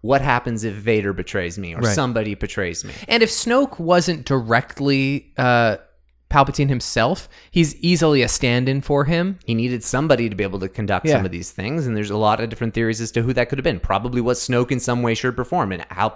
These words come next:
Speaker 1: Palpatine was in a hundred percent controlling Snoke in some way, shape, or form.
Speaker 2: That's
Speaker 1: Um,
Speaker 2: fascinating.
Speaker 1: I just, I, I kinda put it together this week, and I, it seems too easy to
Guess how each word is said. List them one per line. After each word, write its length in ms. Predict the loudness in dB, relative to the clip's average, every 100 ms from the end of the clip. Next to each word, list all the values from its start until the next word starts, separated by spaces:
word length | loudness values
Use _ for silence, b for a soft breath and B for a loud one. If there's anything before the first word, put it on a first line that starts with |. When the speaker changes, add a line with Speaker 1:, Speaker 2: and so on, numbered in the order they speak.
| -2
Speaker 1:
Palpatine 400 | -2 -2 -4 -8
was 120 | -6
in 140 | -8 -10 _ _ -8
a 60 |
hundred 240 | -4 -4 -4
percent 360 | -6 -8 -8 -12 _ _ -8
controlling 440 | -6 0 0 0
Snoke 320 | -6 -6 -6 -6
in 80 | -6
some 200 | -6 -6
way, 120 | -8
shape, 240 | -10 -10 -12
or 60 |
form. 280 | -14 -12 -14 -16 b b b b b b b b
Speaker 2:
That's 260 | -2 -2 -2
Speaker 1:
Um, 40 | -4
Speaker 2:
fascinating. 640 | -2 -2 -6 -8 -10 -14 -2
Speaker 1:
I 80 | 2
just, 200 | 2 0 2
I, 140 | 2
I 80 | 2
kinda 300 | -2 -2 -2
put 140 | -2 -2
it 40 |
together 220 | 0 0
this 180 | 0 -2
week, 140 | -2
and 100 | -2
I, 220 | -2 -4 -4 _ -16 -16 -12
it 80 | -8
seems 320 | -4 -4 -4
too 360 | 0 0 0 -2
easy 540 | -4 -2 -4 -6 _ _ -6
to 400 | 2 4 4 2